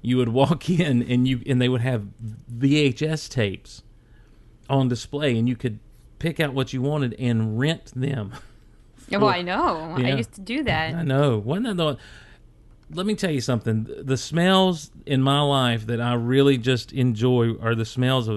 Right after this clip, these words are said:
Speaker 1: a video store and a comic book store.
Speaker 2: Ooh, comic book stores.
Speaker 1: Mm-hmm.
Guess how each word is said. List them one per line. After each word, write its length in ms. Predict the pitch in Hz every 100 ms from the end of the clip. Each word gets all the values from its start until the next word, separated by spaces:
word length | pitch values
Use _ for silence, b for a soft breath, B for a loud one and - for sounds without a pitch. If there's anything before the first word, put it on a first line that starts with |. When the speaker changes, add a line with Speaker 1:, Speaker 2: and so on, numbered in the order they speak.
| 98
Speaker 1:
a 20 |
video 340 | 123 147 147
store 300 | 139 139 139 127
and 40 |
a 40 |
comic 400 | 113 - 107 104
book 160 | - -
store. 340 | - - - - - - - - - - - - - -
Speaker 2:
Ooh, 300 | 185 196 196 180
comic 340 | - 175 165
book 140 | 165 160
stores. 460 | - 156 156 151
Speaker 1:
Mm-hmm. 480 | 117 120 131 135 131